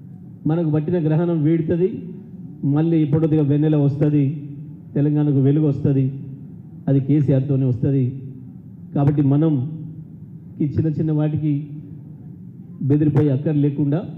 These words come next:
తెలంగాణ ఉద్యమ స్ఫూర్తిని గుర్తు చేసుకొని అందరం కలిసి ముందుకు సాగుదామని, రేపు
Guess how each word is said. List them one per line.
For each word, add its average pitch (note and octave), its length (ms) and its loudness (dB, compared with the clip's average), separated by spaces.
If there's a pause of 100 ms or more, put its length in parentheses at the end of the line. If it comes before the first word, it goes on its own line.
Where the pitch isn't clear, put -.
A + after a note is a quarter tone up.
(760)
తెలంగాణ D#3+ 320 2
ఉద్యమ D3+ 420 4
స్ఫూర్తిని E3 480 -2
గుర్తు C#3+ 260 0
చేసుకొని D3 640 0 (760)
అందరం D3+ 360 4
కలిసి C#3+ 300 0
ముందుకు C#3 260 2
సాగుదామని, D#3 640 2 (580)
రేపు C#3 360 2